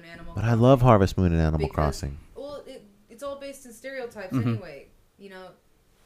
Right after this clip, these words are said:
Speaker 1: based on the id-, based on the idea that, you know, uh, chicks don't really do video games, even though we know for a fact in this day and age,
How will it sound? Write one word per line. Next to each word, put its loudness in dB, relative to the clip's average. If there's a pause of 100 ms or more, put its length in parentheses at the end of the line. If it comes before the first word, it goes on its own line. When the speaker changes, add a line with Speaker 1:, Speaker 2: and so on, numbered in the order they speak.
(160)
Speaker 1:
based -10
on -10
the -10
id-, -8 (760)
based -4
on -4
the -4
idea 0
that, 2
you 0
know, 0
uh, 6 (540)
chicks 6
don't 8
really 8
do 6
video 2
games, -2
even 2
though 0
we 2
know 4
for 0
a 0
fact 0
in -6
this 2
day -4
and -4
age, -10